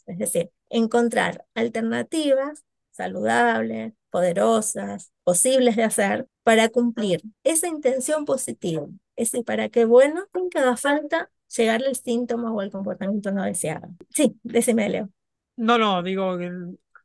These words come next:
Speaker 2: no ponerle enseguida la connotación negativa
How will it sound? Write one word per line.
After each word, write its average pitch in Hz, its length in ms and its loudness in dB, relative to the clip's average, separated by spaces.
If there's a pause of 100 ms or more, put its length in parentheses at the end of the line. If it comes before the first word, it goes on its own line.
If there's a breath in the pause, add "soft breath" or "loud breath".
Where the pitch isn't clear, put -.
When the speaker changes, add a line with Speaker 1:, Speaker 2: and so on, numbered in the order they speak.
Speaker 2:
no 214 200 2
ponerle 233 440 6
enseguida 226 460 2
la 214 140 4
connotación 208 840 -2
negativa 233 840 2